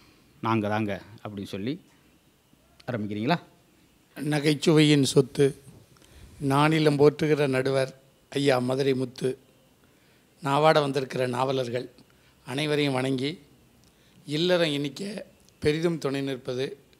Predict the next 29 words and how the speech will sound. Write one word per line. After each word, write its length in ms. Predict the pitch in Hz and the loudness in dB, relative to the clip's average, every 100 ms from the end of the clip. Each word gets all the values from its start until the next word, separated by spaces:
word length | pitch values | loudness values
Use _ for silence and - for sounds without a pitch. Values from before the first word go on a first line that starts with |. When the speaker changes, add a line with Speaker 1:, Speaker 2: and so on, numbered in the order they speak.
| _ _ - - | _ _ -20 -2
Speaker 2:
கணவனேன்னு 560 | 139 151 156 151 160 143 | -2 0 0 0 0 -2
ஒரு 140 | 131 | -4
சில 200 | - 131 | -4 -4
வார்த்தைகளை 520 | 120 123 123 123 123 131 - | -2 -4 -6 -8 -8 -10 -12
உங்க 180 | 123 | -12
முன்னாடி 340 | 120 123 123 123 | -10 -10 -10 -12
வைக்க 240 | 120 - | -12 -14
வந்திருக்கேன். 380 | 117 113 - 165 _ _ _ _ _ _ | -14 -16 -20 -20 _ _ _ _ _ _
இந்த 120 | - 139 | -4 0
ஊரடங்கு 540 | 139 175 165 160 151 | 4 4 4 2 0
காலத்துல 480 | 135 139 147 131 120 113 - | 0 -2 -4 -4 -4 -10 -12
நம்ம 220 | 151 139 135 127 127 - | -8 -6 -6 -8 -10 -4
அலைபேசியை 500 | 156 170 165 160 - | -2 0 0 -2 0
எடுத்து 380 | 147 147 - 127 | -2 -2 -6 0
பேசின 340 | 147 160 - | 0 0 -2
உடனே, 460 | 147 147 147 123 127 - _ _ _ _ _ _ _ - | -4 -4 -4 -6 -8 -18 _ _ _ _ _ _ _ -8
"இன்று 220 | 160 151 | -4 -2
முழு 220 | 147 165 | 2 2
நாடும் 320 | 190 156 156 143 | 4 4 2 0
கொரோனாவுக்கு 460 | 147 170 160 160 | 0 2 2 2
எதிராக 360 | 156 143 147 143 | 0 0 -2 -2
போராடுகிறது" 640 | 143 147 139 135 135 127 123 - | -2 0 0 -2 -4 -6 -8 -10
அப்படின்னு 300 | 139 131 139 - | -10 -8 -8 -10
சொல்றாங்க. 360 | 123 123 117 156 - - - - - - - | -10 -10 -12 -16 -20 -20 -20 -20 -20 -20 -8
ஆனா 120 | 147 | -4
உண்மையிலே 380 | 139 147 165 170 | -2 -2 0 0
என்ன 160 | 139 156 | 0 -2
சொல்லணும்னு 340 | 147 147 147 | -4 -4 -4
தெரியுமா? 360 | 135 135 135 | -6 -6 -8